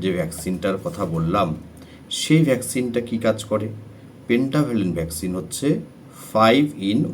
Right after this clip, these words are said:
one vaccine, five in one vaccine, অর্থাৎ একটি ভ্যাকসিন পাঁচটি কাজ। কি কি? সেটা হলো ডিপিটি বা ডিটিপি,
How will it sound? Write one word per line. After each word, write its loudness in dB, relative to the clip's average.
one 2
vaccine, -12
five 0
in 4
one 4
vaccine, -2
অর্থাৎ 0
একটি -2
ভ্যাকসিন 0
পাঁচটি -4
কাজ। -4
কি -2
কি? -2
সেটা -2
হলো -2
ডিপিটি 4
বা 2
ডিটিপি, -4